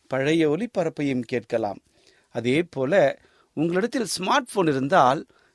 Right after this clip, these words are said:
எங்களுடைய Voice of Hope என்ற மொபைல் ஆப்பை டவுன்லோடு செய்து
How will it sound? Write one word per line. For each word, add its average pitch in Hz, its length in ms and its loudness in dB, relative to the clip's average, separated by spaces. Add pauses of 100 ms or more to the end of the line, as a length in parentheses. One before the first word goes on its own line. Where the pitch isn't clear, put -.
எங்களுடைய 180 640 0
Voice 175 440 0
of 185 220 2
Hope 180 300 -2
என்ற 135 300 0
மொபைல் 147 320 -2
ஆப்பை 147 200 -2
டவுன்லோடு 123 400 -4
செய்து 120 540 -6